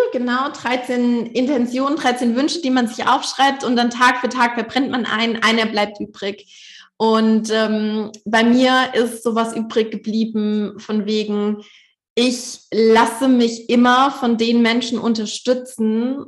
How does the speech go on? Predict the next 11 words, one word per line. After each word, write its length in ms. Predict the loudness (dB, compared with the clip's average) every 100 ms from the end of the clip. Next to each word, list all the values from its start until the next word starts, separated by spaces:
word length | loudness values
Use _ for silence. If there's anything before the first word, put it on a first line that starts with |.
| -14
wo 320 | -4 0 2
ich 200 | 0 -6
gerade 280 | -4 -2 -2
das 180 | -6 -8
Gefühl 380 | -12 -6 -2 -2
habe, 160 | -2
dass 200 | -6 -8
ich 320 | -8 -8 -14 -20 _ _ _ _ _ _
dieses 300 | -2 -2 -4
Calling 460 | 0 2 4 2 2
hab, 380 | -2 -4 -16